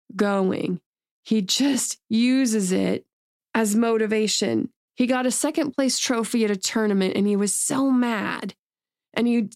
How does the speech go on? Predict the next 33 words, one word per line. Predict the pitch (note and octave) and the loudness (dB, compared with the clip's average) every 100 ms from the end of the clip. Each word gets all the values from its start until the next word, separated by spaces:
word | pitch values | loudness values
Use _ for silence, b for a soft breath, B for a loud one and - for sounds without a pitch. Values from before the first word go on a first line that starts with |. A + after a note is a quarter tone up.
| - | -6
didn't, | A3 C4+ C4 | 0 2 2
he | A#3+ | 2
wanted | C4 C#4+ | 2 0
to | - | 0
throw | D4+ A#3+ | 0 0
it | |
in | A#3+ | 0
the | |
<laughs> | G3+ | 0
trash | D4 D4+ D#4+ - | 0 0 0 0
on | D#4+ | 2
the | G#3 | 2
way | G3+ A#3 | 2 0
out. | A3+ G#3 - | 0 -2 0
And | A3 | 2
he | A3 | 2
sticks | - - E4 - | 0 -2 -2 0
it | F#4+ | 2
on | F#4 | 2
his | D4+ | 2
dresser | B3 A3 G#3+ | 0 0 0
and | G#3+ | -2
it | - | -2
kind | - | -2
of | D4 | -2
sits | - A#3+ | 0 -4
behind | - A3+ G#3+ G#3 | -2 0 2 2
the | G3+ | 2
other | G3+ | 2
ones. | G3+ G3+ F#3+ | 0 0 0
And | G#3+ | 0
he | G#3 | 0
says, | - G#3 G3 F#3+ | 0 0 -2 -4